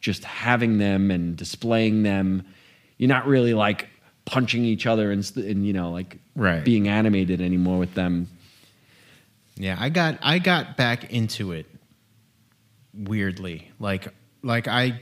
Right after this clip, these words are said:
Speaker 2: co-, I always collected something. There's
Speaker 1: Yeah.
Speaker 2: always something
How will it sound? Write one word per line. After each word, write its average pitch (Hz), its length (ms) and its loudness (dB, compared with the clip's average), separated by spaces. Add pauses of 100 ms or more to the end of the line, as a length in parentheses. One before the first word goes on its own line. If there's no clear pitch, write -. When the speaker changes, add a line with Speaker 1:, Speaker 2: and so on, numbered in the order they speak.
Speaker 2:
co-, - 220 -6
I 120 160 2
always 170 240 2
collected 143 600 -4
something. 127 460 -8 (360)
There's 101 120 2
Speaker 1:
Yeah. 104 60 2
Speaker 2:
always 175 160 2
something 85 400 -6